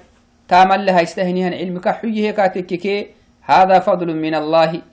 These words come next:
يؤتيه من يشاء. فضل من الله يؤتيه من يشاء. يلي إسف فريه نيها مرها يحيه نيها علمي. يلي نهي حاينكي. ساي مرك لام مركا يلي نهي حاي.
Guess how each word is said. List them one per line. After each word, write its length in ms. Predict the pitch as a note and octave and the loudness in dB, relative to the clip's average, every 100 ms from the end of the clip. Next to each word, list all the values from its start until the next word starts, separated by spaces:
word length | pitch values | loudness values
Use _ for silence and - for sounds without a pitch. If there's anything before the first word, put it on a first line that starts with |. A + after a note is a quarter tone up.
| _ _ _ _ | _ _ _ _
يؤتيه 500 | D#3 D#3 F3 D#3+ D#3+ | -10 -8 -2 -2 0
من 140 | D#3 D3+ | -4 -4
يشاء. 480 | D3 C#3+ D3+ - _ _ _ _ _ _ _ | -6 -4 -4 -4 _ _ _ _ _ _ _
فضل 480 | - G#3+ G#3 A3 B3+ | 2 2 4 2 2
من 180 | A#3+ | 0
الله 340 | A#3 A3 A3+ G#3 | 0 4 4 4
يؤتيه 460 | A3 G3 G#3 F#3+ | 0 -4 -6 -6
من 220 | F#3+ F3+ F3+ | -4 -4 -4
يشاء. 380 | D#3+ F#3+ - - _ _ _ | -2 -2 -2 -12 _ _ _
يلي 420 | - F3+ F3+ E3+ F3+ | 2 2 2 -6 -8
إسف 260 | F#3 F3+ | -10 -8
فريه 320 | D#3+ E3 D#3 | -6 -6 -6
نيها 240 | D3 D#3 D3 | -4 -4 -4
مرها 640 | C3+ C#3 C#3 D3+ C#3+ C#3+ _ _ _ | -2 -2 0 2 2 0 _ _ _
يحيه 400 | C#3+ C#3 D#3+ C#3 | -10 -6 -6 -4
نيها 180 | C#3 C#3 | -6 -4
علمي. 420 | C3 A2+ B2 A2 - _ _ _ _ | -6 -6 -6 -6 -10 _ _ _ _
يلي 300 | E3 F3+ F3 | 2 2 2
نهي 220 | E3+ E3+ | 0 -2
حاينكي. 600 | - C3+ C3 B2+ C3+ C3+ _ _ _ _ _ | -2 -2 -2 -6 -8 -12 _ _ _ _ _
ساي 240 | - E3+ E3+ | -2 0 2
مرك 280 | D#3 D3+ | 0 -2
لام 200 | D#3 D#3 | -2 -2
مركا 320 | D3+ C#3+ D#3+ C#3+ | 0 0 2 2
يلي 160 | C3+ | 0
نهي 220 | C3 C3 | -4 -4
حاي. 220 | B2 A2 | -6 -8